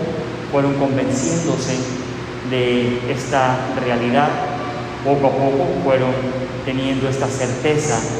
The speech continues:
de Jesús resucitado, y movidos también por ese deseo de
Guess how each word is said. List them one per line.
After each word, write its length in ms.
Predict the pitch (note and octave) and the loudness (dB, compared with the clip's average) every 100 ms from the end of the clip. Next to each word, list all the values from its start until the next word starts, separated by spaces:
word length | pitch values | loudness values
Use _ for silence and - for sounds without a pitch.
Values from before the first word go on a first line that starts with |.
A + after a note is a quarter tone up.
| - - - | -6 -8 -4
de 80 | B2+ | -4
Jesús 680 | B2+ A#2+ C#3 C#3 - - - | -2 -4 -2 -2 -2 -6 -2
resucitado, 640 | C3+ C3 - B2+ A#2+ F#3+ F#3 F#3 - - - - - - - | -2 -2 -4 -4 0 0 0 -2 -4 -6 -6 -8 -8 -10 0
y 80 | C#3 | 2
movidos 540 | C#3+ C#3+ C#3+ D3 E3+ E3+ | 4 4 4 2 2 2
también 300 | C3 C3 F3 E3 | 2 2 0 0
por 140 | C#3 | 0
ese 460 | C3+ C3+ D3 C#3+ - - - C#3+ B2 | 0 2 2 2 2 -4 -6 -4 0
deseo 540 | B2+ B2 D#3+ F3 D3+ C3+ C3+ - - - B2 | 0 0 0 2 2 2 2 0 -2 -4 -2
de 140 | B2 | -2